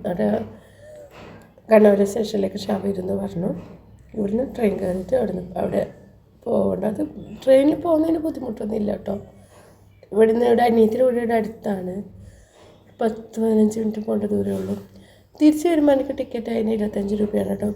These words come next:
തി-, ഇങ്ങോട്ടേക്ക് വരുമ്പോൾ നാൽപത്തഞ്ച് രൂപയാണ് കേട്ടോ. ട്രെയിനിന് മാറ്റമുണ്ട്. ആ സമയം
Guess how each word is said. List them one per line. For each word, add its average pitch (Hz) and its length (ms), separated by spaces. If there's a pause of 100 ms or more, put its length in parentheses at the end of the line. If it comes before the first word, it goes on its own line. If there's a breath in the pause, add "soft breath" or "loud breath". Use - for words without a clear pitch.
(140)
തി-, 233 100 (120)
ഇങ്ങോട്ടേക്ക് 269 480
വരുമ്പോൾ 254 280 (640 loud breath)
നാൽപത്തഞ്ച് 214 580
രൂപയാണ് 202 360
കേട്ടോ. 190 180 (420)
ട്രെയിനിന് 220 380
മാറ്റമുണ്ട്. 214 540 (1300)
ആ - 40 (120)
സമയം 294 280